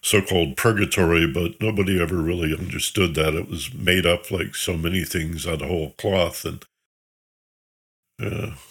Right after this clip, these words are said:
I don't know, fifteen, twenty, twenty-five years ago, I lost track. They dropped that whole idea of some in-between place, some hellish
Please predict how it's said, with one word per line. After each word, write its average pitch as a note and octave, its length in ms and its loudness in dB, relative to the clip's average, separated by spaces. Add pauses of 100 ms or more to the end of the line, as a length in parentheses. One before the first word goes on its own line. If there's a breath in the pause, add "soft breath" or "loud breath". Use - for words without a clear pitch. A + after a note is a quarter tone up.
I E2+ 80 -6
don't D#2+ 180 -6
know, D#2+ 180 -4
fifteen, D#2+ 540 -4
twenty, F2 420 -2
twenty-five E2 640 -2
years D#2+ 260 0
ago, D#2+ 500 -2 (240)
I F2 40 -6
lost D#2+ 340 -2
track. E2 340 -2
They E2 160 -4
dropped E2 420 0
that F2 200 -4
whole E2+ 360 -2
idea E2+ 440 -2 (960)
of D#2+ 180 0
some F2 360 2
in-between F#2 720 2
place, E2 340 2
some E2+ 280 0
hellish F#2+ 760 4